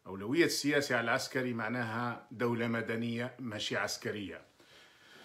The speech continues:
معناها نقيم كاز-، نقيم جمهورية ماشي كازيرنا. معناها هذه هي معركتنا اللي راهي تستمر منذ ثلاثة وستين سنة.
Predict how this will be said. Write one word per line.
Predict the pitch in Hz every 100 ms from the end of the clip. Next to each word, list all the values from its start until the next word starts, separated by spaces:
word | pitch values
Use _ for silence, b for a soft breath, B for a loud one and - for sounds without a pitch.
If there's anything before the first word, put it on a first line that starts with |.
| B B B _ -
معناها | 160 170 165 165
نقيم | 160 156 180 175 147
كاز-، | - 160 143 147
نقيم | 143 147 180 185
جمهورية | 139 156 151 156 156 180 175
ماشي | 160 - 165
كازيرنا. | 160 147 117 151 113 90 85 B B B B B
معناها | - 123 117 123 120
هذه | 127 120 117
هي | 123
معركتنا | 117 107 113 - 127 127
اللي | 123 117
راهي | 117
تستمر | 117 120 - 123 120 127
منذ | 120 127 123 123 127 139 - _ _
ثلاثة | - 143 131
وستين | 123 139 - 160 160
سنة. | 147 - 107 76